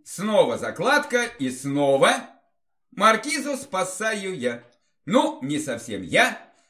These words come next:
но всё же крыс геройски набросился на саламандру именно с моей подачи. Для Меца это повод задуматься. Она в этот миг с подозрением глянула на меня.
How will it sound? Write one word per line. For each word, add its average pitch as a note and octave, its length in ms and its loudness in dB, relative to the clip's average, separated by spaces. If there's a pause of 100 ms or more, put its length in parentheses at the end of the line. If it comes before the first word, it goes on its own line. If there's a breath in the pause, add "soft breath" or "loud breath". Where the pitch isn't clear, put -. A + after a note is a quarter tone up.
но B3+ 260 -2
всё C4+ 240 0
же B3 160 2
крыс G#3 480 -4
геройски E3 600 -2
набросился C#3 640 -6
на A#2 100 -6
саламандру B2+ 560 -4
именно C3+ 320 -2
с B2 120 -6
моей A#2+ 340 -4
подачи. G2 580 -6 (320 soft breath)
Для F#3+ 320 4
Меца B3+ 420 4
это B3+ 220 4
повод G#3 380 -4
задуматься. D3 600 -6 (1600)
Она C4 360 4
в C4 40 8
этот B3 260 4
миг B3+ 200 0
с - 80 -8
подозрением G#3 800 -2
глянула F3 500 0
на D#3 80 -6
меня. G#2 380 -6